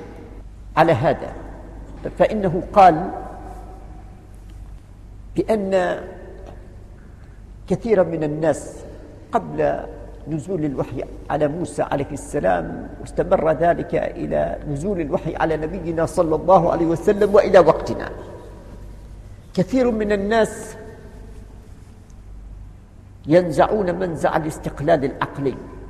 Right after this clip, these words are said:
ويرون أن العقل وحده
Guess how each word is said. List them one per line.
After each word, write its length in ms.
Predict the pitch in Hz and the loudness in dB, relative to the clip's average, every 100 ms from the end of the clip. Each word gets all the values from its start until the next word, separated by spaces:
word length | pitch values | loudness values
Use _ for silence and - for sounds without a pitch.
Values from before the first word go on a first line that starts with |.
| - - - - - - - - - 135 | -16 -16 -18 -18 -20 -20 -20 -20 -8 2
ويرون 540 | 151 165 196 202 180 185 - - - - - | 6 6 6 4 0 -4 -6 -10 -14 -6 4
أن 180 | 175 160 | 4 4
العقل 420 | - 196 - 160 | -2 -2 0 0
وحده 720 | 147 151 156 175 - 165 151 | 0 0 -2 -2 -2 -2 -2